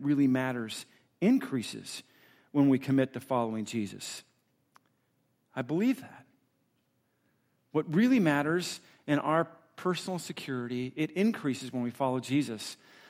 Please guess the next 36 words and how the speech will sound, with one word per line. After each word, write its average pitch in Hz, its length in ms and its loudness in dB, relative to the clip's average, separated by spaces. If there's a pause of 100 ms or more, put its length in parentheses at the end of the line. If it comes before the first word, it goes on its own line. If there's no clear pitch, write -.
(120)
But 160 200 4
what 170 200 6
we've 165 280 4
placed 226 500 4
as 156 220 6
a 147 60 4
priority 226 600 6
for 156 220 4
our 147 120 8
security, 151 580 2
that 226 380 4
decreases. 160 840 2 (440)
We 190 160 6
have 226 280 4
to 190 80 4
let 165 340 4
that 175 340 0 (680)
go. 127 340 0 (920)
Do - 80 -2
you - 20 4
know 220 80 4
what 262 80 2
I'm 214 60 0
saying 190 320 -2
here? 202 300 -4 (460)
Do - 80 -2
you 185 60 6
know 220 60 6
what 214 100 0
the 147 60 -10
scripture 175 500 -2
is 160 100 -4
saying 165 360 -6
here? 180 280 -8 (1500)
It's 180 160 0
impossible 165 920 -4